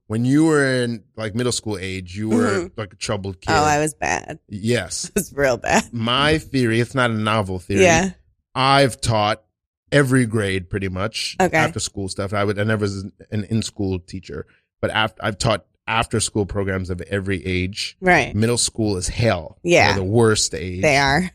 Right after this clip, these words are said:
Speaker 1: My theory is, I think teachers who were troubled students
Speaker 2: Mm-hmm.
Speaker 1: themselves really have an understanding and an
Speaker 2: Yeah.
Speaker 1: empathy. I was
Speaker 2: Yes.
Speaker 1: not a troubled student.
Speaker 2: Aw.
Speaker 1: I was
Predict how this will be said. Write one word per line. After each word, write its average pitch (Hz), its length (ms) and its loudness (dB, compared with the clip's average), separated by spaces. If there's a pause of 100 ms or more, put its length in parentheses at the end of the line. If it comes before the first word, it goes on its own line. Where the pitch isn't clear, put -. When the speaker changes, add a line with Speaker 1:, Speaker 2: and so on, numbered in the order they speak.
(420)
Speaker 1:
My 139 320 2
theory 151 400 2
is, 113 500 -2 (1300)
I 143 120 4
think 185 460 0 (120)
teachers 120 760 0 (360)
who 135 120 4
were 113 320 6 (340)
troubled 127 480 4
students 131 480 2
Speaker 2:
Mm-hmm. 220 120 4
Speaker 1:
themselves 151 760 2 (380)
really 135 540 4
have 117 260 0
an 110 80 -2
understanding 110 640 0
and 113 80 2
an 98 260 -2
Speaker 2:
Yeah. 160 160 6
Speaker 1:
empathy. 139 300 0 (200)
I 113 100 0
was 113 60 4
Speaker 2:
Yes. 95 200 0
Speaker 1:
not 101 300 0
a 92 60 -4
troubled 80 420 -8
student. - 340 -18 (120)
Speaker 2:
Aw. 165 520 -8 (100)
Speaker 1:
I 123 100 -2
was 107 300 0